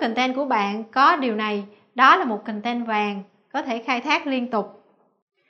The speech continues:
Mỗi khi khách hàng bấm vào một link trong content của bạn để xem tiếp, điều đó có nghĩa rằng họ mong muốn tìm thấy thêm giá trị. Đa phần họ sẽ tìm kiếm giá trị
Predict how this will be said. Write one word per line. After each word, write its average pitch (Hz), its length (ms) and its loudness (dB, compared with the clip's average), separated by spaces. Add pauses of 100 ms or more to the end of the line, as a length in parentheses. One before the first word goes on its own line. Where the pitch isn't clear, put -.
(320)
Mỗi 214 260 2
khi 302 160 0
khách 349 180 0
hàng 226 300 -2
bấm 285 280 -2
vào 240 200 6
một 208 180 -4
link 262 340 0 (480)
trong 262 220 0
content 240 420 -2
của 277 100 -4
bạn 202 300 -4
để 220 100 -4
xem 247 300 -8
tiếp, 370 300 0 (420)
điều 208 180 -2
đó 220 240 4
có 339 100 0
nghĩa 226 160 -4
rằng 220 320 0
họ 202 240 -4
mong 247 220 -8
muốn 285 200 -6
tìm 214 160 -4
thấy 247 160 -4
thêm 254 320 -2
giá 254 180 0
trị. 202 440 -6 (600)
Đa 247 240 6
phần 226 460 -2
họ 208 180 -6
sẽ 233 160 -8
tìm 208 300 -6
kiếm 311 440 -8
giá 269 200 0
trị 208 480 -4